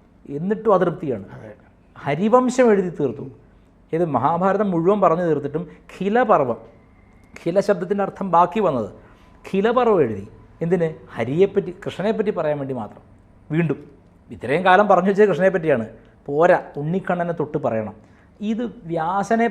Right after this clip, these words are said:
Speaker 1: പോലെ ലോകം കണ്ട ഏറ്റവും വലിയ മനീഷിക്ക് ഇങ്ങനെ തോന്നുന്നുണ്ടെങ്കിൽ,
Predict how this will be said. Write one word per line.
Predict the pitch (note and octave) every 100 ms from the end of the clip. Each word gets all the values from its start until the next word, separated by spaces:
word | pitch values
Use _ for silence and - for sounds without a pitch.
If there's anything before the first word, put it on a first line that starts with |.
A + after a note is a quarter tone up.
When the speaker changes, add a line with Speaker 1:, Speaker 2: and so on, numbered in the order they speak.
| A3+
Speaker 1:
പോലെ | G3 G3 E3+
ലോകം | D#3 E3+ G3
കണ്ട | F#3 F3 D#3+ D#3+
ഏറ്റവും | D#3+ - A3 A3+ F#3
വലിയ | E3+ F3
മനീഷിക്ക് | D3 D#3 F3 F#3 E3+
ഇങ്ങനെ | D3 E3 E3+
തോന്നുന്നുണ്ടെങ്കിൽ, | C#3 C#3 A#2+ A2+ G2+